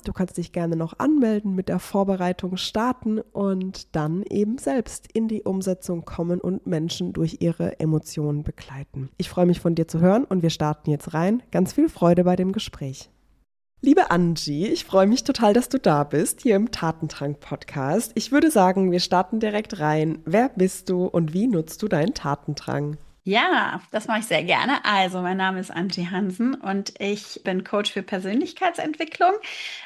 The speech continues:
Speaker 2: Explizit mache ich Kindheitsaufarbeitung. Das heißt, ich schaue mit meinen Kunden, was für Herausforderungen gab's in der Kindheit, welche Prägungen sind entstanden.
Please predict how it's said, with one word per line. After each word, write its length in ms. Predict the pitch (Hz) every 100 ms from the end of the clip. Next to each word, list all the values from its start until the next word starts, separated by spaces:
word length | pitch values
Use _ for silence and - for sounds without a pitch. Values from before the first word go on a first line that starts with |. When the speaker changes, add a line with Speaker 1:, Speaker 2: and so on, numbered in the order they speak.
| -
Speaker 2:
Explizit 1200 | 254 262 - - - 262 - 254 240 247 240 - 220
mache 360 | 214 208 214 -
ich 340 | 196 196 196
Kindheitsaufarbeitung. 1400 | - 302 339 392 - 262 262 254 240 240 240 262 240 247 254 - - - -
Das 380 | 202 202 -
heißt, 540 | 196 175 196 190 - -
ich 160 | 196 -
schaue 460 | 190 185 190 190
mit 300 | 190 180 180
meinen 420 | 175 160 165 175
Kunden, 920 | 180 - 233 233 226 214 208 208 208 202 -
was 220 | 214 -
für 120 | 240
Herausforderungen 800 | 226 214 185 202 196 196 190 190
gab's 260 | 175 175
in 120 | - 190
der 100 | 185
Kindheit, 520 | - 381 302 254 233
welche 260 | 220 214 220
Prägungen 520 | - 269 247 233 214
sind 200 | 214 208
entstanden. 760 | - 214 - 214 208 208 202